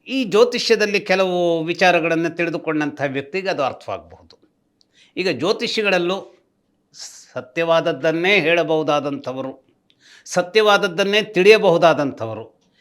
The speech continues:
ಏನನ್ನೂ ತಿಳಿಯದೆ ಏನನ್ನು ಬೇಕಾದರೂ ಹೇಳಬಹುದಾದಂಥವರು ಅನೇಕ ರೀತಿಯ ಗುಂಪುಗಳಿರ್ತವೆ. ಅದು ಎಲ್ಲರಲ್ಲೂ, ಅದು ಡಾಕ್ಟರ್ಸ್ಗಳಲ್ಲೂ ಇರ್ತಾರೆ, ಆ, ಎಲ್ಲ ರಂಗಗಳಲ್ಲಿಯೂ ಅದು ಇದ್ದೇ ಇರ್ತಾರೆ. ನಾವು ಜ್ಯೋತಿಷಿಗಳನ್ನೇ ಟೀಕೆ ಮಾಡುವುದರ ಮೂಲಕವಾಗಿ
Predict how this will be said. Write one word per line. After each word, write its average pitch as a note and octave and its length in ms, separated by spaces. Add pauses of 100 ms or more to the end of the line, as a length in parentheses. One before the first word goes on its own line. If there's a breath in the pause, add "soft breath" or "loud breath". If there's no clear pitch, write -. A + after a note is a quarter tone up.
(140)
ಏನನ್ನೂ A#3 520
ತಿಳಿಯದೆ A3 480
ಏನನ್ನು G#3 400
ಬೇಕಾದರೂ G3+ 520
ಹೇಳಬಹುದಾದಂಥವರು D3 1400
ಅನೇಕ B3 300
ರೀತಿಯ E3+ 300
ಗುಂಪುಗಳಿರ್ತವೆ. G2+ 880
ಅದು G#3+ 220
ಎಲ್ಲರಲ್ಲೂ, A3 440
ಅದು G3 240
ಡಾಕ್ಟರ್ಸ್ಗಳಲ್ಲೂ E3 800
ಇರ್ತಾರೆ, C3+ 640 (240 soft breath)
ಆ, F3 40 (180)
ಎಲ್ಲ E3 600
ರಂಗಗಳಲ್ಲಿಯೂ F3+ 640
ಅದು C#3+ 160
ಇದ್ದೇ A#2+ 220
ಇರ್ತಾರೆ. G#2 320
ನಾವು C3 260
ಜ್ಯೋತಿಷಿಗಳನ್ನೇ D3+ 800
ಟೀಕೆ C3+ 280
ಮಾಡುವುದರ A2+ 400
ಮೂಲಕವಾಗಿ G#2 840